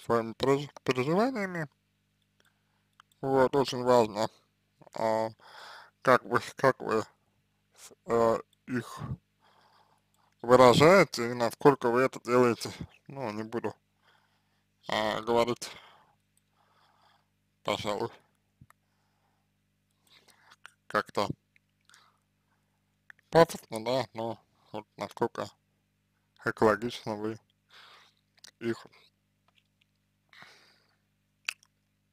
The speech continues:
можете выразить, свои про-, ну,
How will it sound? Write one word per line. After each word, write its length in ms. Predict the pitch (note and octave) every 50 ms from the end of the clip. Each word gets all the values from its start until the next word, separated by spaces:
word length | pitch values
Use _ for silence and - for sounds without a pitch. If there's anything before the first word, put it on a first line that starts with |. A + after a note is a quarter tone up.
| _ _ - - - - - - _ _ _ _ _ _ _ _ _ - -
можете 400 | A#2+ A#2+ A2 G2+ - - - C#3+
выразить, 520 | A2+ A2+ - A2+ - - - - - - - _ _ _ _ _ _ _ _ _ _ _ _ _ - - - _ - - - _ _ _ _ -
свои 200 | - G#2+ G#2 G#2
про-, 320 | - - - G#2+ A2+ C#3+ D3+ - - C3 B2 - - - - - - _ _ -
ну, 180 | C4+ A#2+ G2+